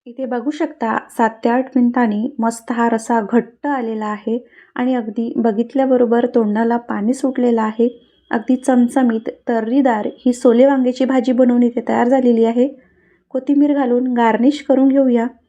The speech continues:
आणि गरमागरम भाकरीबरोबर, पोळीबरोबर, भाताबरोबर अत्यंत चविष्ट आणि मस्त ही भाजी बनवून लागते. आतापर्यंत या थंडीच्या सीझनमध्ये तुम्ही ही सोले वांग्याची भाजी बनवली नसेल,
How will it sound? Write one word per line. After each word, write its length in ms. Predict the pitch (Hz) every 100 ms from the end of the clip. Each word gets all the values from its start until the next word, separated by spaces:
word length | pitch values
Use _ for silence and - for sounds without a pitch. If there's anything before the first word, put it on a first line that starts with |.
| _ _
आणि 180 | - 226
गरमागरम 840 | 214 233 240 262 262 269 262 269 247
भाकरीबरोबर, 920 | 233 208 - 247 247 240 233 233 240 -
पोळीबरोबर, 800 | 240 226 233 269 254 233 220 226
भाताबरोबर 840 | 220 214 - - 277 277 240 220 240 - - - _
अत्यंत 760 | 247 247 _ _ 277 285 302 302 294 294
चविष्ट 500 | 240 240 254 - - 208 202 -
आणि 200 | 220 226
मस्त 500 | 220 214 254 254 -
ही 120 | 262
भाजी 260 | 254 247 226
बनवून 300 | 240 226 233
लागते. 500 | 247 247 240 247 254 _ _ -
आतापर्यंत 680 | 226 - 269 285 269 240 220 220
या 160 | 269 277
थंडीच्या 380 | 262 240 240 254
सीझनमध्ये 600 | 254 240 240 247 247 240
तुम्ही 260 | 240 240 254
ही 80 | 262
सोले 300 | 254 226 226
वांग्याची 360 | 240 240 247
भाजी 320 | 254 240 254
बनवली 440 | 240 220 214 233 277
नसेल, 340 | 269 269 233